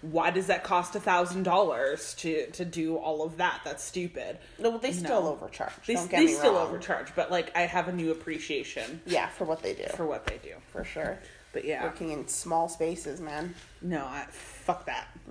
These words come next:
Speaker 2: Yeah.
Speaker 1: Not my idea of a good time.
Speaker 2: It's never good.
Speaker 1: No.
Speaker 2: It's never, never good.
Speaker 1: Nope.
Speaker 2: So tell, uh, the listeners what, uh, you won today.
Speaker 1: <laughs> Okay, so here's the thing.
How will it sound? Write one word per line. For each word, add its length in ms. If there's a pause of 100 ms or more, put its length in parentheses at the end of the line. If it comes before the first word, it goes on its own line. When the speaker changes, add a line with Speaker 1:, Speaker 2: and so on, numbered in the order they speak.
(140)
Speaker 2:
Yeah. 180 (240)
Speaker 1:
Not 280
my 160
idea 220
of 80
a 60
good 140
time. 280 (300)
Speaker 2:
It's 140 (100)
never 320
good. 260 (100)
Speaker 1:
No. 200 (340)
Speaker 2:
It's 560
never, 420
never 220
good. 260 (160)
Speaker 1:
Nope. 220 (280)
Speaker 2:
So 120
tell, 400
uh, 460 (840)
the 140
listeners 960 (160)
what, 420 (140)
uh, 220 (100)
you 120
won 280
today. 340 (140)
Speaker 1:
<laughs> 840 (480)
Okay, 200
so 180
here's 220
the 60
thing. 440